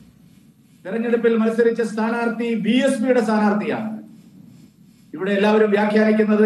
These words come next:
കെ സുരേന്ദ്രന്റെ അപരനാണ് സുന്ദര എന്നാണ്. കെ സുരേന്ദ്രന്റെ ഒരു അപരനുമല്ല സുന്ദര, അദ്ദേഹം ഒരു ദേശീയ പാർട്ടിയുടെ സ്ഥാനാർത്ഥിയാണ്. കെ സുരേന്ദ്രൻ എന്ന്, എം സുരേന്ദ്രൻ എന്ന് പറയുന്ന ഒരു അപരൻ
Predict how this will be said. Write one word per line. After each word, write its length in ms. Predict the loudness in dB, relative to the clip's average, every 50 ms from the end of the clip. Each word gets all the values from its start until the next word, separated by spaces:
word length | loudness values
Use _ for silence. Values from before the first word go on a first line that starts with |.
| 2 2 0
കെ 100 | 0 0 2 2
സുരേന്ദ്രന്റെ 440 | 2 2 2 2 2 0 2 2 2 2
അപരനാണ് 480 | 2 2 2 2 2 2 2 2 0 0 -2
സുന്ദര 220 | -2 0 2 2 2 2 0 -2
എന്നാണ്. 240 | -2 -4 -8 -10 -12 -16 -18 -20 -20 -20 -20 -20 -20 -20 -20 -20 -20 -20 -20 -14 -10
കെ 100 | -8 -6 -2 -2 0
സുരേന്ദ്രന്റെ 540 | 2 2 2 4 4 4 2 2 4 4 4 6 4
ഒരു 100 | 4 2 2
അപരനുമല്ല 640 | 2 2 2 4 2 2 0 0 0 0 2 2 2 2 2
സുന്ദര, 240 | 0 0 0 0 0 0 -4 -6 -8 -12 -18 -20 _ _ _ _ _ _ _ -20 -18
അദ്ദേഹം 280 | -14 -10 -8 -8 -6 -6
ഒരു 80 | -4 -4 -2 0
ദേശീയ 260 | 0 0 -2 -2 -4 -4 -4
പാർട്ടിയുടെ 320 | -4 -8 -8 -8 -8 -10 -8 -8
സ്ഥാനാർത്ഥിയാണ്. 600 | -8 -6 -6 -6 -8 -8 -6 -4 -4 -4 -6 -8 -12 -14 -16 -20 -20 _ _ _ _ _ _ _ _ _ _ _ _ _ -8
കെ 100 | -4 -4 -2 -2
സുരേന്ദ്രൻ 440 | 0 -2 0 0 0 0 0 0 0 0 2
എന്ന്, 120 | 2 2 2 0 0
എം 60 | -2 -2 0
സുരേന്ദ്രൻ 420 | 0 0 0 0 0 -2 -2 0 0 0
എന്ന് 100 | 0 0 0
പറയുന്ന 260 | 2 0 0 0 0 -2
ഒരു 60 | -2 -2 -2
അപരൻ 280 | -2 -2 -2 -2 -2